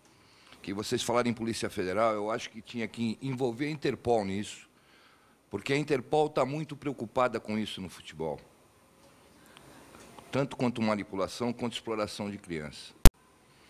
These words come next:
O abuso sexual. E, obviamente, quando vem o abuso, vem a condição análoga à escravidão, como a senhora mesmo presenciou.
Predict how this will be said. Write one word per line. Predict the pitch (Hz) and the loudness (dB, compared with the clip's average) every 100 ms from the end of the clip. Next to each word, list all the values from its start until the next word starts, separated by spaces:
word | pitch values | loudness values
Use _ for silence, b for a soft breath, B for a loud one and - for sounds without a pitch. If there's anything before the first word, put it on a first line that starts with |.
| - | -8
O | - | 0
abuso | 98 87 110 87 | 0 0 -4 -4
sexual. | - 90 - 80 78 71 - - - - B B B B B B - | -4 -4 -6 -2 -2 -2 -8 -20 -20 -20 B B B B B B -4
E, | 98 104 104 101 98 95 - - | 0 2 4 2 0 -2 -6 -2
obviamente, | 123 139 151 123 147 160 - | 0 2 2 2 0 -4 -6
quando | 143 147 | -4 0
vem | 127 117 | 2 2
o | |
abuso, | 92 104 135 104 90 | 2 0 -2 -4 -4
vem | 113 | -2
a | 123 | 0
condição | 123 123 120 - 131 | 0 -4 -2 -2 2
análoga | 120 113 113 113 110 | 2 4 2 2 -2
à | |
escravidão, | 107 - 110 107 104 110 117 | -6 -4 -2 -2 0 0 0
como | 120 113 | 0 0
a | |
senhora | - 117 110 | 0 0 2
mesmo | 107 104 | 2 -2
presenciou. | - 98 95 90 - 76 | -2 -4 -2 -4 -6 -8